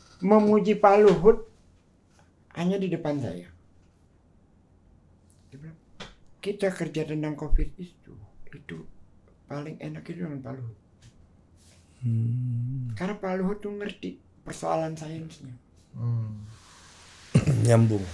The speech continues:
Speaker 3: Dia puji itu Pak Luhut.
Speaker 1: Dia puji. <clears throat> Walaupun sebelum-sebelumnya kan banyak rintangan yang dia dapatkan pada saat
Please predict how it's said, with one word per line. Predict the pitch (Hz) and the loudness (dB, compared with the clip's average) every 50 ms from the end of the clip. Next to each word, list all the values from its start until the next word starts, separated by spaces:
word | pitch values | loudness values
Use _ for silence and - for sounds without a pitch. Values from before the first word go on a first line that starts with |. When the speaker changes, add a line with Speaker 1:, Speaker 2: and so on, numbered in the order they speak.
| - - - | -10 -6 0
Speaker 3:
Dia | 135 135 135 | 2 2 4
puji | 123 139 143 139 147 147 127 | 4 2 2 4 4 4 4
itu | 123 | 4
Pak | 120 117 113 | 4 4 4
Luhut. | 110 113 113 104 | 4 2 2 4
Speaker 1:
Dia | 226 247 254 | 4 2 2
puji. | 254 311 294 - - - - - - - _ _ _ _ _ - - | 2 -2 -6 -8 -10 -14 -18 -18 -20 -20 _ _ _ _ _ 4 4
<clears throat> | - - - - - - - - - 120 - - - - _ _ - - - _ - - _ _ _ _ _ _ - - _ _ _ _ _ _ _ _ _ _ _ _ _ _ _ _ _ - | 6 6 4 2 -2 -2 2 4 4 4 4 0 -8 -18 _ _ -20 -20 -20 _ -20 -20 _ _ _ _ _ _ -20 -20 _ _ _ _ _ _ _ _ _ _ _ _ _ _ _ _ _ 2
Walaupun | 147 151 151 147 143 139 123 110 - - - - 226 254 254 | 6 8 8 10 10 8 6 4 0 -4 4 6 6 6 8
sebelum-sebelumnya | 247 190 160 151 151 147 147 147 143 139 147 151 165 196 226 | 6 6 6 6 6 4 4 0 0 0 0 0 0 0 0
kan | 247 269 | 0 2
banyak | 254 208 170 160 160 | 2 2 2 2 0
rintangan | 165 165 165 160 185 220 233 247 226 | 0 0 -2 0 0 -2 -2 -2 -2
yang | 190 151 131 | -2 0 0
dia | 123 113 107 | -2 -2 -2
dapatkan | 113 113 113 - - - - 156 127 117 | -4 -6 -6 -8 -10 -10 -8 -8 -6 -6
pada | 113 113 107 104 | -6 -6 -6 -8
saat | 98 92 110 101 107 107 | -10 -10 -12 -12 -12 -14